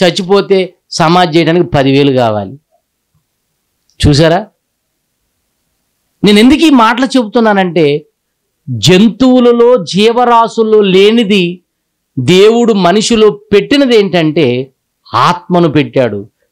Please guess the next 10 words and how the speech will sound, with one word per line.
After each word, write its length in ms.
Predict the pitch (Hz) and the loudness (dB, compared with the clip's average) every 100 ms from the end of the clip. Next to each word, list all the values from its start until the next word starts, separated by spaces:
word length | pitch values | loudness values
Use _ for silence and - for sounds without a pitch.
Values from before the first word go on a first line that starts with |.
| - | -4
ఈ 200 | 127 135 | 0 2
ఆత్మ 600 | 131 170 - 165 135 127 - _ _ 113 | 0 -2 -4 -2 -2 -4 -12 _ _ -12
జీవరాశుల్లో 960 | 104 151 160 160 151 139 - 135 127 | -4 0 0 0 0 -2 -2 -2 0
లేదు. 440 | 120 117 120 107 - - | 0 -2 -2 -4 -14 -10
దేవునిలో 760 | 120 151 175 202 208 208 208 202 | -2 2 4 2 2 2 2 0
ఉన్న 220 | 190 175 | 0 -2
ఆత్మ 320 | 170 170 170 | -4 -4 -4
మనలోనే 500 | 147 135 156 185 202 | -2 -2 0 0 0
ఉంది 240 | 190 175 | -2 -4
తప్ప 480 | 160 135 - 139 123 | -4 -6 -4 -4 -4